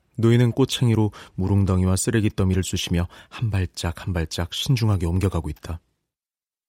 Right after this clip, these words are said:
마침 뉘엿뉘엿 넘어가는 빛바랜 저녁 햇살이 그들의 행위에 긴박감을 더하고 있다.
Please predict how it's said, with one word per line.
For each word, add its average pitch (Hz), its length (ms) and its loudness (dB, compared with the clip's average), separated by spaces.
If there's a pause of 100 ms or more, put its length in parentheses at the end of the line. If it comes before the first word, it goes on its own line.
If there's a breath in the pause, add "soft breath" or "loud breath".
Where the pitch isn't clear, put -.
(300)
마침 123 500 0
뉘엿뉘엿 113 560 0
넘어가는 104 560 2
빛바랜 98 440 0
저녁 101 340 0
햇살이 82 460 -2 (480)
그들의 101 300 2
행위에 90 260 0
긴박감을 95 560 0
더하고 85 280 -4
있다. 80 300 -6